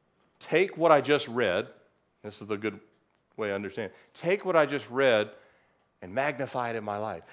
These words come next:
Help me to understand it. Help me to digest it. Help me to meditate on it." Jesus said, "You have not because you ask not." If we simply read it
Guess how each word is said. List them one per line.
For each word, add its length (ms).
Help 260
me 120
to 120
understand 560
it. 100
Help 240
me 80
to 80
digest 500
it. 120
Help 180
me 80
to 80
meditate 580
on 200
it." 100
Jesus 360
said, 260
"You 180
have 320
not 200
because 360
you 360
ask 300
not." 320
If 140
we 100
simply 400
read 300
it 180